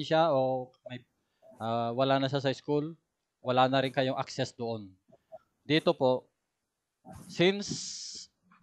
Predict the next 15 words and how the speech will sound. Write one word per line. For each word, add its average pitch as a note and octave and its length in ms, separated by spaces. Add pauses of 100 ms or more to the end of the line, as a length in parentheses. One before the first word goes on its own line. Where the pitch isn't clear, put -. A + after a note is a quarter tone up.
(760)
yung C3+ 160
system, D#3+ 720
yung C#3+ 240
mga D#3 240
learning F#3 560 (160)
materials, D3 720 (800)
video E3 320
lessons, D#3 480
lahat, C#3 400
test, - 400 (400)
ay B2+ 240
naka-attach C3+ 720
dun D#3+ 240
sa D#3 80
subject. B2 480